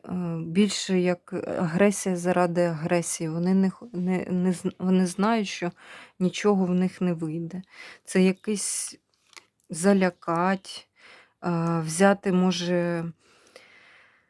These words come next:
е, інформаційна війна більше, не знаю, щось так виходить, в них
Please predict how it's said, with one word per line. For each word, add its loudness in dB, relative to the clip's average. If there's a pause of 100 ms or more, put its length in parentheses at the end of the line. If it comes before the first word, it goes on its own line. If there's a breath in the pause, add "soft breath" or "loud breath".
(640 soft breath)
е, 4 (2750 loud breath)
інформаційна 2 (1080)
війна 4 (160)
більше, -8
не -4
знаю, -12
щось -14
так -14
виходить, -8
в -6
них -8